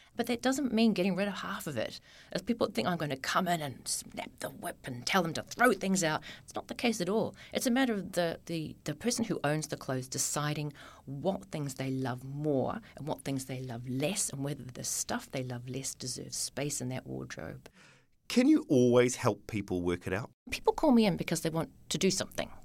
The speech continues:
Speaker 1: and, and they want to make a change. So they are motivated. And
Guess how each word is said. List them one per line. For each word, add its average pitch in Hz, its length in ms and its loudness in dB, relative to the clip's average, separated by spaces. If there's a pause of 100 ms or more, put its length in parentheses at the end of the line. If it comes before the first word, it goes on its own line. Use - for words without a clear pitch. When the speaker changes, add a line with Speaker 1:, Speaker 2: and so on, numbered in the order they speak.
(460)
Speaker 1:
and, 156 240 4
and 160 120 4
they 156 40 6
want 175 180 2
to - 60 -6
make 143 160 -4
a - 20 -14
change. 127 500 0
So 170 240 8 (520)
they 196 440 8
are 151 460 2
motivated. 151 720 -2 (220)
And 202 280 6